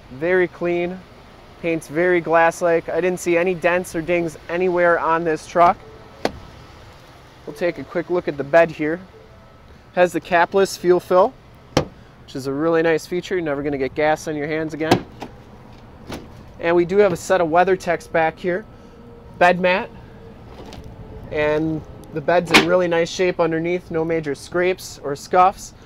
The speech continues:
Also has L E D bed lighting. You press that button right there and that goes on like that. You can see it has the side box tie downs as well. And then that tailgate step assist, just press that button. This comes out like that.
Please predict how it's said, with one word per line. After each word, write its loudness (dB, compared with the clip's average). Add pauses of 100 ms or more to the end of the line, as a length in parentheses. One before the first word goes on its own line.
(260)
Also 2
has 0 (300)
L 4
E -2
D -6 (160)
bed 4
lighting. 2
You -6
press -4
that -2
button 0
right -6
there 2
and -6
that -6
goes -2
on -2
like -6
that. 0 (480)
You -10
can -8
see -2
it 2
has -2
the -10
side -2
box -2
tie -4
downs -4 (100)
as 0
well. 4 (720)
And -4
then 2
that 2
tailgate 0
step 0
assist, -6
just -10
press -2
that 0
button. 2
This -6
comes -6
out 2
like -4
that. 2